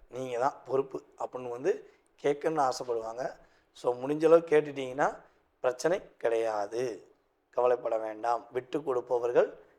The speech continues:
கெட்டு போவதில்லை, உண்மையானவர்கள் தோற்று போவதில்லை" என்ற வார்த்தைக்கு ஏற்றவாறு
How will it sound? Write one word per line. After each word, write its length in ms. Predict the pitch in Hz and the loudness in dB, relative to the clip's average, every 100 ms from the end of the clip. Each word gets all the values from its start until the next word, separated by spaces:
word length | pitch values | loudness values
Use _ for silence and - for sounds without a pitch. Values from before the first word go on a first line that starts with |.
| _ | _
கெட்டு 360 | - - - 165 | -6 -4 -2 -2
போவதில்லை, 760 | - 127 120 117 117 131 113 - _ - | 2 2 2 -2 0 0 -2 -12 _ -10
உண்மையானவர்கள் 1040 | 123 139 147 147 135 135 127 131 165 226 - _ _ | -6 -2 2 4 4 4 2 2 2 0 -12 _ _
தோற்று 380 | 147 165 165 156 | 4 4 4 0
போவதில்லை" 680 | 156 127 120 117 120 107 - | 4 4 4 0 0 -2 -8
என்ற 300 | - 120 123 | -14 -6 -4
வார்த்தைக்கு 460 | 113 120 139 139 123 | 0 2 2 0 -4
ஏற்றவாறு 600 | 117 - 117 120 196 | -4 -4 0 2 0